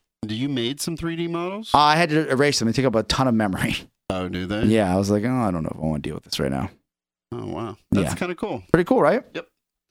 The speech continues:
Speaker 2: So, yeah, that would be, uh, my app of the week.
Speaker 1: Nice, nice, nice. I like that. Boy, Tim had a lo-, a lot of name drops today.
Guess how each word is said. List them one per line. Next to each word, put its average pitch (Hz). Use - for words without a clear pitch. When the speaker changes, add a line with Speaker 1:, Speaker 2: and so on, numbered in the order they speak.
Speaker 2:
So, 123
yeah, 127
that 120
would 131
be, 117
uh, 101
my 117
app 110
of 104
the 101
week. -
Speaker 1:
Nice, 92
nice, 113
nice. 147
I 117
like 123
that. 101
Boy, 110
Tim 117
had 113
a 101
lo-, 101
a 95
lot 104
of 107
name 117
drops 98
today. 87